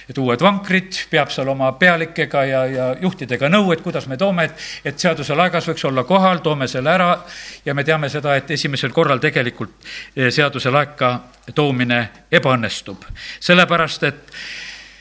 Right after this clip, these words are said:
pastor Tissenko, ta jutlustas veel selle eelmise nädala kolmapäeval ja ta ütles niimoodi, et,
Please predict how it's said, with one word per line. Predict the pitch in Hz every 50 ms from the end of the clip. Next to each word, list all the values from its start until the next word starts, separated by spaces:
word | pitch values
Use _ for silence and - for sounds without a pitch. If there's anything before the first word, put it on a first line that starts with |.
| - - _
pastor | _ 202 190 196 180
Tissenko, | 143 202 214 196 - 170 139 - 156 135
ta | 165
jutlustas | 170 190 185 165 - - - 175 - 170
veel | 175 160 -
selle | - 175 156 160 160 156 151 147 - - 190
eelmise | 180 175 180 170 165 - 170 156
nädala | 165 160 160 151 151 143 -
kolmapäeval | 180 180 160 139 - - 156 143 139 135 135 131 113 - - 143 151
ja | 139 139 139
ta | 127 160
ütles | 160 160 160 147 - - - 160
niimoodi, | 180 165 156 143 143
et, | 139 139 - -